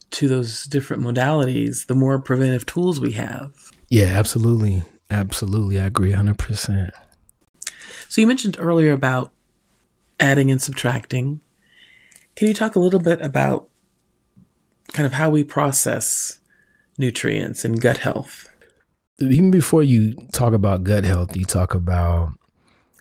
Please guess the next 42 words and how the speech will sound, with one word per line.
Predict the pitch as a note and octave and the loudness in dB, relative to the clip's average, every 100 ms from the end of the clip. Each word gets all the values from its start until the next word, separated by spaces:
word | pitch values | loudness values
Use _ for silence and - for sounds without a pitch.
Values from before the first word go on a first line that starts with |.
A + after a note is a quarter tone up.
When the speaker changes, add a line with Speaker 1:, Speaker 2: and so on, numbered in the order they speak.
| _ - | _ -6
Speaker 2:
um, | F2+ F2 E2+ D#2+ - _ | -2 0 0 -4 -8 _
waking | - A2 G#2+ G2+ | 0 2 4 4
up | F#2 | 4
in | F#2 | 2
the | F2+ | 4
morning. | F#2 G2 F#2 F#2 - | 6 6 4 0 -4
One | - G#2 | 0 2
of | |
the | G#2 | 4
most | F#2+ G2+ G2+ - | 4 4 2 0
important | G2 - G2 G2+ | -2 0 0 0
things | G2 F#2+ | 0 0
that | G2 - | -2 -6
you | |
can | A2+ F2 | -4 0
do | F2 A2+ G#2 | 4 4 4
is | F2+ | 0
drinking | E2+ F2+ F2 F2+ F2+ | -2 -2 -2 -2 0
warm | F#2 F2 | 0 -2
water. | F2+ G2 - - - | -8 -10 -12 -18 -4
Why? | F2 F#2+ F#2+ | 2 4 4
Because | F#2 - F2+ | 0 0 -2
the | F2 E2 | 0 0
research | F2+ - E2+ | 0 0 -2
shows | - F#2+ G2 | 2 4 4
that | F2+ - | 2 -4
this | F2+ F#2+ - - - - - _ _ _ _ | -4 -4 -8 -18 -20 -20 -20 _ _ _ _
boosts | G#2 B2 A2+ A#2+ | 2 4 4 4
our | G#2 | 4
metabolism, | G2 - D3 C3 G#2+ F#2+ G2 | 2 2 2 4 2 2 0
but | G2+ | 0
it's | F#2+ | 0
also | C#3 C#3+ - G#2 | 2 4 4 2
a | G2 | 0
form | - A2 | 0 2
of | F#2+ - | 0 -2
cleansing. | - A#2+ A2+ F#2 G2 - - | 0 4 4 2 -8 -16 -8
We | G#2 | -4
talk | G2+ A2+ G#2 | 0 0 0
about | G2+ G2 F#2+ - _ _ _ - | 2 2 0 -4 _ _ _ -6
breakfast | G2 F#2+ A2+ - - - B2+ G#2+ - | 0 2 2 0 -4 2 4 4 0
is, | G2 | -2